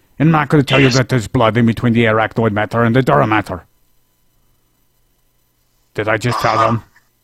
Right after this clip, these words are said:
Speaker 1: God damn it.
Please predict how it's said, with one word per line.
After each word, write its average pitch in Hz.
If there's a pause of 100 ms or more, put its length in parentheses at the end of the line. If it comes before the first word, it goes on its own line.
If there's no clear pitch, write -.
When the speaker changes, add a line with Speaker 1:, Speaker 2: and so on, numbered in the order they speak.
(1900)
Speaker 1:
God 113
damn 101
it. 101